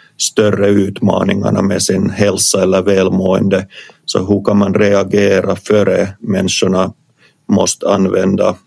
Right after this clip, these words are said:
till exempel företagshälsovårdstjänsterna eller, eh, hälsoförsäkringsbolagstjänsterna. Och det blev sån där, vad man skulle kolla, change management-processen,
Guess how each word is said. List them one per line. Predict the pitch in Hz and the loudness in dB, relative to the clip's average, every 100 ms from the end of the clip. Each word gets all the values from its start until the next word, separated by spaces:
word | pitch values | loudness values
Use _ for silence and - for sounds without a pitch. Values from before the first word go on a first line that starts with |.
| _ | _
till | - | -4
exempel | 87 - 95 92 90 | -4 -2 -2 -2 -4
företagshälsovårdstjänsterna | 92 90 90 90 90 - 90 87 - 95 95 - - 90 87 - 92 90 90 | -2 -2 0 -2 -4 -4 -4 -4 -4 -2 -2 -2 -2 -2 -2 -2 -2 -2 -2
eller, | 90 - - - - - - - - _ - | 0 -2 -4 -8 -20 -20 -20 -20 -20 _ -4
eh, | 90 90 | 0 0
hälsoförsäkringsbolagstjänsterna. | 95 95 104 92 87 98 90 - 90 90 - 92 87 87 90 95 90 90 92 - - - 90 87 - - 98 107 110 - - - - _ - | 0 0 -2 -2 0 2 0 0 -2 -2 -2 0 0 0 0 -2 0 0 0 -4 -4 0 0 0 -2 -2 0 0 -2 -12 -20 -20 -20 _ -2
Och | 95 95 92 98 117 - _ | 2 4 2 0 -4 -10 _
det | 101 | -2
blev | 98 110 104 | 2 2 2
sån | 104 101 95 | 0 -2 2
där, | 98 95 101 98 - _ _ - - _ | 2 2 0 -6 -18 _ _ -20 -20 _
vad | 95 | -2
man | 95 | 0
skulle | - 95 95 | 0 -2 0
kolla, | 101 95 95 | 0 0 -2
change | - 101 98 - | -2 0 0 0
management-processen, | 101 98 95 - 90 92 - 92 90 98 90 - - 95 101 | 0 0 -2 -2 -2 -2 -2 -2 0 0 0 -2 -2 0 0